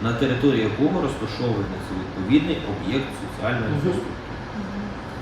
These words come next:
Speaker 1: Що це говорить? Що коли Д П нек "Енергоатом" буде перетворюватись в акціонерне товариство,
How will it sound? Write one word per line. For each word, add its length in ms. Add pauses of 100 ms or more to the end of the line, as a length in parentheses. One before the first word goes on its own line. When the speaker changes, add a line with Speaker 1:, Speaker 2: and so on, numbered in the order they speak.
(540)
Speaker 1:
Що 120
це 120
говорить? 440 (1040)
Що 360 (200)
коли 320 (140)
Д 120
П 160 (240)
нек 160
"Енергоатом" 640 (160)
буде 180
перетворюватись 1040 (840)
в 40
акціонерне 600
товариство, 560